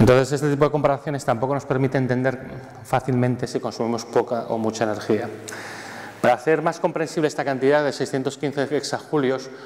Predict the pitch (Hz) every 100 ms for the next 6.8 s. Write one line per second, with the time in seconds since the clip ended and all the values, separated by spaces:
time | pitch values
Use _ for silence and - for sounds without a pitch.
0 | - - 123 127 135 135 143 139 151 139
1 | 139 135 131 131 127 151 143 143 - -
2 | - - _ 147 147 143 160 156 143 135
3 | 127 147 143 143 123 120 113 110 104 101
4 | 110 - 135 123 113 117 120 127 120 117
5 | 135 135 151 143 131 147 147 120 117 -
6 | 131 135 131 143 131 123 143